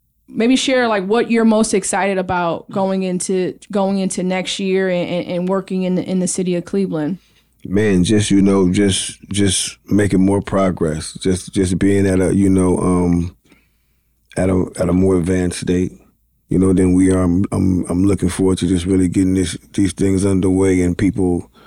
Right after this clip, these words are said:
Speaker 2: you know, start to benefit from these, from, from, from,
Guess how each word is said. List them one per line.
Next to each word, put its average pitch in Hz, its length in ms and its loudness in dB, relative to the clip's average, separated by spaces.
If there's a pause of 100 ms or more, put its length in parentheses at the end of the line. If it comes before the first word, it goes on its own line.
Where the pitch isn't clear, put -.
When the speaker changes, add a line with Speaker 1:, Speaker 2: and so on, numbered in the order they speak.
(460)
Speaker 2:
you 95 160 2
know, 90 440 2 (840)
start 90 400 -2
to - 80 0
benefit 92 520 0
from 85 160 -2
these, 87 440 -6 (280)
from, - 340 -6
from, - 560 -6 (840)
from, 98 280 -2